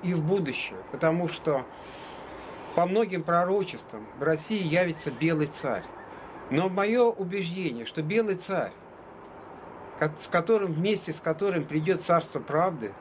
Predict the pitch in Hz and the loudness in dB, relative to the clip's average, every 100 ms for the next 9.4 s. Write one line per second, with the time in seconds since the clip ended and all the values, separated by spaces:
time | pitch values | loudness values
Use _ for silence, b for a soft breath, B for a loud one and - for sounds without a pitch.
0 | - 127 156 165 165 131 156 156 135 131 | -8 -4 0 2 2 2 2 2 0 0
1 | 147 139 175 170 - 185 190 175 208 170 | -2 2 2 2 0 2 2 2 0 0
2 | 156 170 196 190 - 175 165 170 185 240 | 0 2 4 4 2 2 4 4 4 2
3 | 240 - - - - - - 151 160 208 | 2 -12 -18 -18 -16 -16 0 0 4 4
4 | 208 165 170 156 156 208 185 135 101 - | 4 0 2 2 2 4 4 4 -2 -10
5 | - - - - 165 190 190 - 214 214 | -16 -18 -10 0 4 4 2 2 6 6
6 | 165 127 - 165 156 214 196 160 151 160 | 2 -4 -4 -6 0 2 4 2 2 2
7 | 220 - - 117 101 - - - 160 196 | 0 -2 -6 -6 -8 -12 -16 -2 4 4
8 | 233 180 165 151 139 135 147 127 127 135 | 2 -2 -4 -4 -6 -6 -4 -4 -6 -6
9 | 120 - - | -8 -10 -14